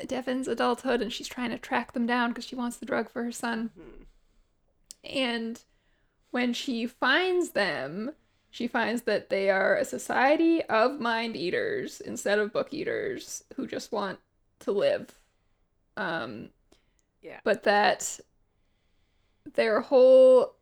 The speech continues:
Speaker 1: soci-, they wanted to create, like, a free new society, but their whole society is exactly the same as Devon's family. Um,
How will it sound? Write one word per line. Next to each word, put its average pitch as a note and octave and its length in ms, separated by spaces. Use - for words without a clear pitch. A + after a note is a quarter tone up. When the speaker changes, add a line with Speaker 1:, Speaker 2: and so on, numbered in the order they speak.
Speaker 1:
soci-, - 560
they B3 160
wanted D4+ 520
to D#4 100
create, C4+ 440
like, B3 180
a A3 100
free C#4 960
new C#4+ 640
society, B3 1120
but B3+ 160
their C4 160
whole C#4+ 180
society C4 640
is B3 140
exactly A#3+ 640
the A#3+ 140
same G#3 920
as A3+ 220
Devon's G#3+ 440
family. F#3 840
Um, G#3 560